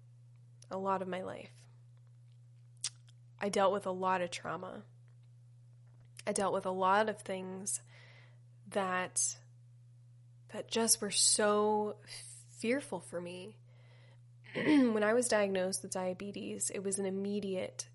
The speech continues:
um, "We're gonna throw these statistics at you. You have a higher chance of, um, you know,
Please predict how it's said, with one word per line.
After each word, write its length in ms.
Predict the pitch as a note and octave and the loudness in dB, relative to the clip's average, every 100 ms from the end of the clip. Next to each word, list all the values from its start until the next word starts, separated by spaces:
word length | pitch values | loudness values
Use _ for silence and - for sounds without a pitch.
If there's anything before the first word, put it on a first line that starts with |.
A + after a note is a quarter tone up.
| - | -10
um, 340 | G3 G3 G#3 - | -8 -8 -10 -8
"We're 100 | G#3+ | -4
gonna 200 | G#3 G3 | -2 -4
throw 320 | - - G3+ G3 | -6 -2 0 0
these 240 | G3 F#3+ | 0 0
statistics 640 | - - G#3 - G#3 - | 0 -4 -2 -2 -2 -6
at 160 | - - | -6 -10
you. 340 | - C2+ G#3+ - - - - - | -10 -10 -10 -16 -20 -20 -12 6
You 120 | A#3 | 6
have 100 | G#3 | 8
a 60 | |
higher 400 | G3+ - A3+ G#3+ | 2 0 2 2
chance 520 | G#3 - G3+ F#3+ F#3+ - | 0 -2 0 -2 -2 -4
of, 380 | F#3+ G3+ G3+ G3 - - - | -2 -2 -4 -6 -14 -20 -12
um, 600 | - G3 G3 F#3 G3 G#3+ - - - - - - - | -8 -8 -8 -8 -10 -14 -18 -20 -14 -14 -14 -16 0
you 180 | A#3 | 4
know, 300 | G#3 F#3+ F3+ | 4 2 -2